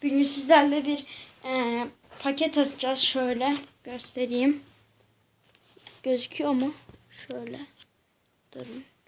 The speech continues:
Şöyle. Bir Limited Edition elli dört kart, kart atacağız. Hemen istiyorsanız açalım bunu. Şöyle göstereyim.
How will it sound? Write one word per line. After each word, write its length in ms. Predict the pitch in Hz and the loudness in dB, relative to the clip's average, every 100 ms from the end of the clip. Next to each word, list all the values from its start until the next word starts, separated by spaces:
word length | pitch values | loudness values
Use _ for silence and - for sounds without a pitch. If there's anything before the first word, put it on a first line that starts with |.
| _ _ | _ _
Şöyle. 500 | - - 254 226 247 - _ _ _ _ _ _ _ _ _ 277 | -16 -4 -4 -2 -6 -8 _ _ _ _ _ _ _ _ _ 4
Bir 120 | 294 | 10
Limited 460 | 277 262 - 233 | 10 10 2 0
Edition 420 | 254 247 285 - 277 | 2 4 4 10 10
elli 220 | 269 240 | 10 10
dört 240 | 262 262 | 10 10
kart, 320 | - 254 254 247 - - - | 4 2 2 -2 -14 -20 -16
kart 340 | 247 254 247 | -10 -8 -6
atacağız. 600 | 254 - - 302 294 - - - - - - - | -8 -6 -2 -2 -4 -12 -20 -20 -20 -20 -20 -10
Hemen 360 | 269 302 302 302 | 2 6 8 8
istiyorsanız 880 | 285 - 311 285 285 294 311 - - | 6 6 4 4 4 2 2 -2 -4
açalım 520 | 277 277 285 254 240 233 | -2 2 2 2 0 -2
bunu. 240 | 254 311 - - - _ _ _ _ _ - _ _ - | -2 -2 -4 -20 -20 _ _ _ _ _ -20 _ _ -20
Şöyle 220 | - 233 240 | -20 -18 -16
göstereyim. 680 | 247 226 285 247 233 247 285 | -14 -8 -6 -6 -6 -8 -10